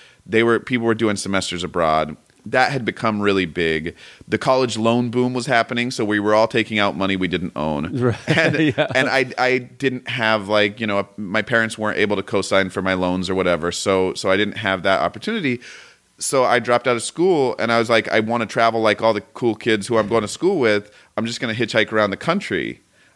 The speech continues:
Speaker 1: And it was really fascinating.
Speaker 2: How, how far away from graduation were you? Like, how, how
Speaker 1: I
Speaker 2: long
Speaker 1: was,
Speaker 2: did you go?
Speaker 1: I was halfway through.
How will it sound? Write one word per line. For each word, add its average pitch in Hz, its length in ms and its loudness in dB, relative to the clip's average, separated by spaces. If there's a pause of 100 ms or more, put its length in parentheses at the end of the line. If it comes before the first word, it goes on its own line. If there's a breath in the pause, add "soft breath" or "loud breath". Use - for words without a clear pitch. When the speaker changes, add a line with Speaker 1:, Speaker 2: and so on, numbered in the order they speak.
(120)
Speaker 1:
And 127 140 4
it 120 60 2
was 117 160 -2
really 123 220 4
fascinating. - 540 -4
Speaker 2:
How, 151 360 0
how 139 580 2
far 131 280 2
away 127 200 4
from 117 140 -6
graduation 113 600 2
were 78 140 -10
you? - 140 -16 (440)
Like, 107 200 -8
how, 117 180 2
how 123 160 0
Speaker 1:
I 123 60 2
Speaker 2:
long 127 80 0
Speaker 1:
was, 120 100 0
Speaker 2:
did 107 80 -4
you 113 100 -2
go? 120 60 2
Speaker 1:
I - 40 0
was 113 120 -4
halfway 117 320 -2
through. - 240 -14